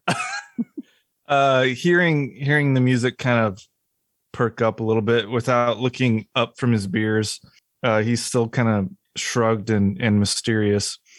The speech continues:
He reaches down to his belt, picks, uh, one of the lighter hammers, and just starts hammering on the bar top, kind of in rhythm with the music. Kinda like the annoying dads on the steering wheel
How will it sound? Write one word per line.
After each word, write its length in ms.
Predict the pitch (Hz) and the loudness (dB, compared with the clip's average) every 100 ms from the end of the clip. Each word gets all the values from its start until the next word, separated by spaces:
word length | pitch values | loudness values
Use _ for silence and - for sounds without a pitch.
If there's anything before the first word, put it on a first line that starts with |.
| - - _ _ - | -20 -20 _ _ -4
He 100 | 131 | -2
reaches 320 | 123 117 113 | 0 -4 -4
down 300 | 127 117 117 | 0 0 0
to 140 | - | -2
his 140 | 110 101 | -2 -2
belt, 440 | 101 110 110 - _ _ _ - - - | 0 0 0 -4 _ _ _ -20 -20 -6
picks, 400 | 139 - - - _ - | -6 -4 -6 -8 _ -2
uh, 220 | 120 113 | 2 2
one 240 | 113 123 | 2 2
of 80 | 120 | 2
the 100 | 113 | 2
lighter 320 | 113 123 120 | 2 2 0
hammers, 540 | 113 120 117 117 113 - | 2 2 2 2 0 -2
and 160 | 123 | -2
just 180 | 110 - | -2 -4
starts 540 | - 120 113 - - _ _ _ _ - - - | -2 0 -2 -6 -14 _ _ _ _ -8 -8 -8
hammering 480 | - 131 123 113 110 | -2 2 2 2 2
on 220 | 110 110 | 2 2
the 320 | 104 98 101 - | 2 0 -2 -6
bar 220 | - 110 107 | -2 0 0
top, 380 | - 98 - _ _ _ _ | -2 -2 -4 _ _ _ _
kind 200 | - 123 | -4 -2
of 200 | 110 95 - | -2 -6 -6
in 160 | 135 110 | -2 0
rhythm 420 | 110 110 104 104 | 2 0 -2 -2
with 260 | 104 - - | -4 -6 -6
the 60 | 110 | -4
music. 580 | 104 104 101 107 - _ _ - - - | -2 -2 -4 -6 -10 _ _ -20 -18 -2
Kinda 140 | 208 | 2
like 220 | 208 170 | 2 0
the 160 | - 156 | 0 0
annoying 500 | 131 131 131 127 120 | 2 2 2 2 2
dads 460 | 98 107 110 113 123 | 2 2 2 2 0
on 100 | 110 | -2
the 80 | |
steering 460 | 104 - 110 120 123 | -4 -2 0 2 2
wheel 360 | 131 139 143 | 2 2 0